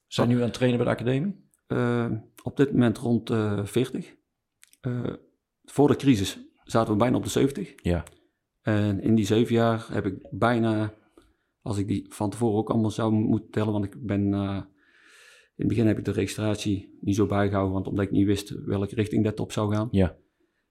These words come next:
Speaker 2: En, maar ik kan nou wel beamen dat we meer dan honderdvijftig kinderen bij de academie, eh, hebben zien komen en gaan, zeg
Speaker 1: Ja,
Speaker 2: maar.
Speaker 1: ja. Ja, dat is gewoon heel mooi. En het zijn niet alleen spe-, voetballers, hè. Het zijn ook, ja, keeper is natuurlijk ook een voetballer. Ja,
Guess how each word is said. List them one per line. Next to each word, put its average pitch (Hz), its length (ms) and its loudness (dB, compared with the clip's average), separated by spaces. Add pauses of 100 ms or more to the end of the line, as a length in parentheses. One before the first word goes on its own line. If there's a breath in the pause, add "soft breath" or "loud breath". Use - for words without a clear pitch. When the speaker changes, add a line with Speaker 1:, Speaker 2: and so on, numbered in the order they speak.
Speaker 2:
En, 101 560 0
maar - 140 -4
ik 85 60 -8
kan 95 140 2
nou 92 180 2
wel 101 140 2
beamen 101 300 0
dat 101 120 0
we 98 140 0
meer 107 180 2
dan 98 120 -2
honderdvijftig 107 520 0
kinderen 101 500 0 (260)
bij 107 140 -2
de 95 60 -4
academie, 104 680 -2
eh, 113 60 -6 (160)
hebben 98 200 -4
zien 107 140 0
komen 110 280 2
en 95 60 0
gaan, 107 200 2
zeg 90 160 -6
Speaker 1:
Ja, 98 60 0
Speaker 2:
maar. 92 160 -4 (140)
Speaker 1:
ja. 95 260 -6 (260)
Ja, - 120 -8
dat - 100 -10
is - 80 -8
gewoon 76 160 0
heel 76 120 -2
mooi. 92 260 -2 (520 loud breath)
En 92 120 0
het 104 100 2
zijn 104 240 4
niet 104 80 4
alleen 104 180 2
spe-, 113 280 2
voetballers, 104 440 2
hè. 110 60 2
Het 131 140 -2
zijn 104 160 0
ook, 98 140 -2
ja, 73 240 -6 (160)
keeper - 220 -8
is 76 60 -4
natuurlijk 85 280 -6
ook 87 40 -4
een 82 60 -8
voetballer. 76 460 -6
Ja, 85 300 -6